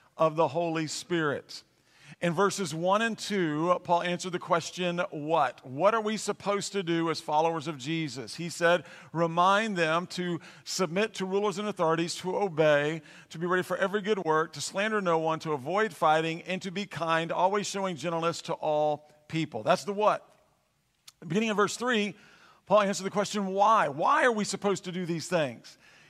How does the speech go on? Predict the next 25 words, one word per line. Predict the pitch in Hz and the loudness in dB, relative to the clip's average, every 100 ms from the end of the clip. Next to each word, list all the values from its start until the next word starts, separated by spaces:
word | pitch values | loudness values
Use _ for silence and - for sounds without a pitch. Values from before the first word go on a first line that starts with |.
| _ | _
He | 180 | -2
wrote, | 190 185 190 | 2 2 2
"For | - 190 | 0 0
we | 175 196 | 2 -2
too | 196 220 233 | -2 0 0
were | 226 190 | 2 0
once | 165 185 196 190 - | 2 2 2 0 -10
foolish, | - 247 233 180 - | -6 -2 0 0 0
disobedient, | 185 196 185 220 180 156 | -4 -4 -2 -2 -2 -4
deceived, | 170 - 240 214 175 139 | -4 -4 -2 -2 -2 -2
enslaved | 175 - 208 214 190 | -4 -2 0 0 2
by | 170 175 | 2 2
various | 196 190 170 | 2 0 -2
passions | - 196 202 214 202 156 | -2 0 0 -2 -6 -4
and | 180 175 | -4 -4
pleasures, | - 196 185 170 147 - - - | 2 2 2 -2 -6 -8 -20 -4
living | 165 233 233 | 0 2 0
in | 214 | 0
malice | 208 208 214 208 - 185 196 | 2 4 4 2 -4 -6 -4
and | 196 - | -4 -2
envy, | 202 214 180 170 143 - - - - | -2 -2 0 0 -2 -6 -18 -20 -8
hateful, | - 220 247 - 180 180 185 170 | -2 0 -2 -4 0 0 -2 -2
detesting | 175 180 - 202 208 - 208 214 220 | -4 -4 -2 0 0 -2 -4 -4 -2
one | 214 175 165 180 185 185 185 190 | -2 -2 -4 0 2 2 0 0
another." | 185 180 175 156 131 | 0 2 2 2 -2